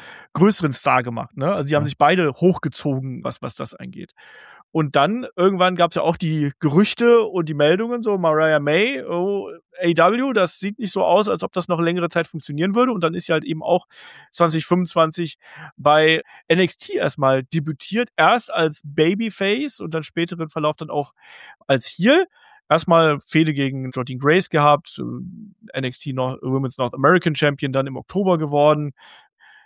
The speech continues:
Speaker 1: Etwas ungeplant, kurze Regentschaft, weil das ja <laughs> mit dem Pinfall da nicht so richtig funktioniert hat. Fehde gegen Tatum Paxley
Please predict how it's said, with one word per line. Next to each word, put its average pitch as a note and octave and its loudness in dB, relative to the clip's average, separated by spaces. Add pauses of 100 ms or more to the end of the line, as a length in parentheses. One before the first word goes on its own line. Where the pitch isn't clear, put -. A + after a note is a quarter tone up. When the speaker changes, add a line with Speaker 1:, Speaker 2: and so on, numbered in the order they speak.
(120)
Speaker 1:
Etwas D#3 2 (260)
ungeplant, F3 2
kurze A3+ 2
Regentschaft, F#3+ 0
weil D#3+ 0
das D#3 -2
ja D3 -2
<laughs> - -4
mit D3+ -4
dem F3+ -6
Pinfall G3+ 2
da F#3+ 4
nicht F#3 0
so D#3+ -4
richtig E3 -2
funktioniert D#3+ -4
hat. D#3 0 (1040)
Fehde D#3 4
gegen C3+ -2
Tatum C3 -4
Paxley D#3+ 0